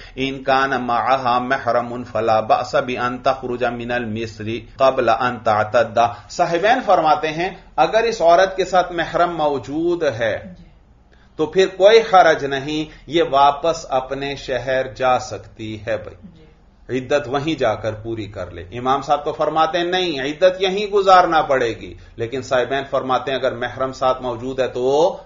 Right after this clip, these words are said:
Speaker 1: वापस जा सकती है। तो कहते हैं, साहिबैन फरमाते हैं, "इन काना मआहा महरमुन", कि अगर इस औरत के साथ महरम है,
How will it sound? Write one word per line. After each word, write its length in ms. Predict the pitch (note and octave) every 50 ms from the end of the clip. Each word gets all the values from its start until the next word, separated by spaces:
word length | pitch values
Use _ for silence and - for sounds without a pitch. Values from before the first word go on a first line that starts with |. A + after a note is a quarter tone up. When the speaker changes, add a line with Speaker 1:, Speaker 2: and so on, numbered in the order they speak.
| - -
Speaker 1:
वापस 480 | A#2 A2+ A2+ A2 A2 - C3 C3 A#2 - -
जा 200 | A2 A2 G#2 G2
सकती 540 | F#2 - A2 F2+ F2 - - G#2+ G#2+ G#2 G#2
है। 400 | A#2 G#2+ - - - - - - - - _
तो 80 | - B2
कहते 300 | G#2+ - A#2 G#2+ - B2
हैं, 180 | A2 A2+ A#2
साहिबैन 460 | G#2 - - A2 G#2+ A2 G#2+ A#2+ B2 B2
फरमाते 520 | A#2+ - A2 A2+ A2 A2 A2 A2 - A2+
हैं, 420 | A2 A2 A2+ A2+ G#2+ - - - -
"इन 180 | B2+ C3+ C#3 C#3
काना 400 | B2+ - B2 A#2+ B2 B2 B2+ C3+
मआहा 580 | C3+ B2 A2+ A2 G#2+ A#2 A#2+ A#2 A#2+ B2 A#2+
महरमुन", 720 | A#2+ A#2 A2 A#2 A2 - A2+ A2 A2+ A2+ A2+ A2+ A#2 A2+
कि 100 | G2+ A2+
अगर 240 | A#2+ A#2 A#2 C#3 C#3
इस 140 | C3+ B2 -
औरत 280 | - A#2+ A#2+ B2 A#2+ -
के 80 | - A#2+
साथ 200 | A2 B2 A#2+ A2+
महरम 420 | A#2 A2 A2+ A2 - A#2+ A2+ A2 A2
है, 240 | A2 A#2 A#2 A2